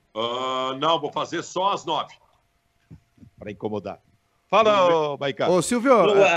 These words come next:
Speaker 4: a, a, essa live do Fabiano é interessante pro Inter também, né? Porque vai ter o jogo, o jogo do Atlético Mineiro com o, o São Paulo, né? O, o, é o jogo que vai confirmar a liderança do Inter por três rodadas.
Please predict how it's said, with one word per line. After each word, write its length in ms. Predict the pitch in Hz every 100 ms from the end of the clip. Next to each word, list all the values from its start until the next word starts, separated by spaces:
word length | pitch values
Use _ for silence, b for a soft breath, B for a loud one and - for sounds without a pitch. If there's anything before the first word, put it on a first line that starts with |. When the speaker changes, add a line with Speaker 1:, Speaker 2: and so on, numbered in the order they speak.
| 147
Speaker 4:
a, 60 | 151
a, 80 | 160
essa 200 | 156 180
live 280 | 165 208 202
do 180 | 208
Fabiano 360 | 180 185 170 190
é 60 | 196
interessante 480 | 196 180 165 185 185
pro 180 | 208
Inter 240 | 214 226 208
também, 340 | 185 170 202
né? 220 | 160 117 139 _ _ - - 69 _ _ _ _
Porque 240 | 117 123
vai 120 | 143
ter 120 | 143 151
o 100 | 147
jogo, 680 | 143 165 175 160 143 110 b b -
o 60 | 113
jogo 160 | 135
do 60 | 147
Atlético 420 | 147 147 151 -
Mineiro 320 | 147 139 143
com 100 | 151 175
o, 540 | 175 185 185 180 180 180 -
o 120 | 143
São 220 | - 165
Paulo, 320 | 170 190 202 117
né? 160 | 113
O, 220 | 123 113 101 92
o, 60 |
é 60 | 107
o 60 |
jogo 140 | 110 123
que 60 |
vai 100 | 147
confirmar 400 | 143 160 160 156
a 40 | 160
liderança 400 | 156 139 143 -
do 100 | 135
Inter 160 | 143 151
por 140 | 156
três 200 | 156 156
rodadas. 420 | 175 170 151 98